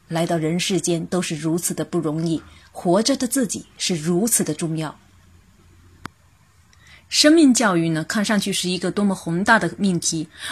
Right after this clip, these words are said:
而小一班上的老师们运用身边的这些例子，为孩子们安排了如此生动的生命教育课，令我感慨无限。教育孩子体谅家人时，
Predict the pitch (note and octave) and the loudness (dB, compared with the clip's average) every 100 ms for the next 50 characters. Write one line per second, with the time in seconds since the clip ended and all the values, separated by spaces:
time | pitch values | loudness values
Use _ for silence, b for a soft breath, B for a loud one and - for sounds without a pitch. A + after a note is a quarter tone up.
0 | - C#4 - A3 C4 G3 D4 D#4 A3+ F3 | 0 4 6 4 6 6 6 4 2 0
1 | D3 - F#3+ F3 G3+ F#3+ E3+ - A3 A3 | -2 -2 -2 0 2 2 0 2 4 4
2 | G#3+ F3+ F3+ F#3 F#3 E3+ F#3+ D#3 - - | 2 0 -2 -2 -2 0 0 -2 -8 -4
3 | G3 - D#3+ F3 F#3 - G3 G3+ E3+ E3 | -2 -2 -4 -2 -4 -2 -2 0 -2 -2
4 | D#3+ E3+ F#3+ E3 - A3 A3+ G#3 E3+ A3+ | 0 0 0 -4 0 2 2 0 0 2
5 | A3+ G3+ G3+ D3+ D3 E3 D3 F#3+ G3 D3+ | 2 2 0 -2 -4 -6 -4 0 0 -2
6 | - - C#3+ G3 F#3 C#3+ E3 F3 D3+ B | -6 -6 -4 -4 -4 -4 -2 -2 -4 B
7 | B B B B B B B - E4 B3+ | B B B B B B B 6 8 8
8 | G3+ G#3 F3+ F#3 E3+ G3 F3 A3+ G#3+ F#3 | 4 0 -2 -2 0 0 0 4 6 6
9 | E3+ - D3+ | 2 -2 -4